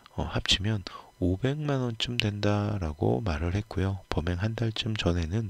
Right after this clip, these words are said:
은행 빚을 갚지 못해서 집이 압류당하기도 했습니다. 그리고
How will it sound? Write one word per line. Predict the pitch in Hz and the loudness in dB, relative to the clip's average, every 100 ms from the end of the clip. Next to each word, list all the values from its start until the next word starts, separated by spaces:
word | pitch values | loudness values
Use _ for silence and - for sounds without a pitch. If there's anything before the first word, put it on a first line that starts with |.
| - 110 | -2 2
은행 | 131 139 | 2 2
빚을 | 131 - 131 127 | -2 0 0 2
갚지 | 98 - - | 0 -2 -2
못해서 | 95 82 - 104 - 90 110 - - - - | -2 -2 -2 -2 -2 -6 -6 -10 -14 -8 0
집이 | - 78 101 - | 0 0 -4 -2
압류당하기도 | 92 80 104 127 98 80 76 - | 0 0 0 0 0 -2 -6 -4
했습니다. | 90 - 98 87 - - _ - - - _ _ | -4 -4 -6 -6 -6 -10 _ -14 -8 -8 _ _
그리고 | - 135 101 85 | 2 2 2 -4